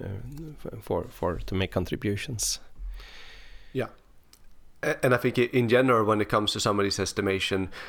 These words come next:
Speaker 2: methods, that t-, temp-, uh, temporal correlation can be helpful, at least to some extent, that, uh, you for extended amounts of time will see the same scattering cluster. So there is some kind of statistics there, but then,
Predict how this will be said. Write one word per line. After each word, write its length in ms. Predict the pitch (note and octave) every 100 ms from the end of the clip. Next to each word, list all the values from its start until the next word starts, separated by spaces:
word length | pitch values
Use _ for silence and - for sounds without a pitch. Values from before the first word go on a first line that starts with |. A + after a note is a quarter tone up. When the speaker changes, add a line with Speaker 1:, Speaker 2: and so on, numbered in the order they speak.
| -
Speaker 2:
methods, 540 | G2 F#2 F#2 F#2 - -
that 280 | F#2+ - - - - -
t-, 180 | - - - -
temp-, 300 | - C#3+ - - - - - - - - -
uh, 40 | - - -
temporal 440 | D3 D3 C#3 C3
correlation 680 | - A#2 A2 A2+ A2 G2+ F#2+
can 560 | - G2+ G2 F#2+ F2 -
be 120 | -
helpful, 500 | F#2 F2+ - - F#2+
at 120 | F2 G2
least 200 | F#2 -
to 60 |
some 220 | F2+ F2+ F2+
extent, 480 | - - F2+ F2 - -
that, 320 | E2+ - -
uh, 80 | E2+ - - -
you 260 | A#2 A2+
for 380 | A2 A2+ G#2 G2+ -
extended 460 | G2+ - G#2+ G2+ G2+
amounts 300 | G2 F#2 F#2+
of 80 | F#2+
time 320 | G#2+ G2 F#2+
will 140 | F#2+
see 380 | F#2+ - G2+ G2 - - -
the 80 | -
same 440 | - G2+ F#2+ F#2 - - -
scattering 440 | - G2 - F#2
cluster. 480 | F2+ F#2 F2+ - F2+
So 120 | - F2+
there 140 | F#2+
is 80 | F2+
some 180 | G#2 G#2
kind 260 | G#2 F#2
of 60 | F#2
statistics 560 | F#2 - F2 - - -
there, 200 | F2+ E2
but 140 | E2+
then, 260 | F#2+ F2